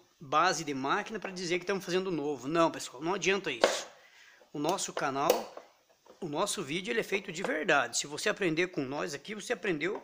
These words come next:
coisa séria. Nós não brincamos. Você não pensa que a maioria dos canais aí que postam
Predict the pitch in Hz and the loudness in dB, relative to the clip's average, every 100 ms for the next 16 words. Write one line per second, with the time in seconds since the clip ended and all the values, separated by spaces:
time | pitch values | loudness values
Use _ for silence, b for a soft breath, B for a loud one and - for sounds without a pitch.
0 | - - 170 190 208 214 185 127 - B | -12 -2 -2 -2 -2 2 2 0 -8 B
1 | B B B B - 170 208 240 269 - | B B B B -2 0 0 -2 -4 0
2 | 156 113 - - B B B - 190 202 | -2 -2 -10 -14 B B B -4 -4 -2
3 | 190 202 - 208 196 190 151 - - - | 0 0 -2 -6 -4 0 0 -2 -8 -6
4 | - - - _ _ b b b b b | -4 -6 -12 _ _ b b b b b
5 | b b b 151 151 170 156 202 254 208 | b b b -6 0 0 0 -4 -6 -6
6 | - 170 170 185 165 175 156 - 160 180 | -4 0 2 2 0 -6 -14 -4 -2 -2
7 | - 135 | -2 -6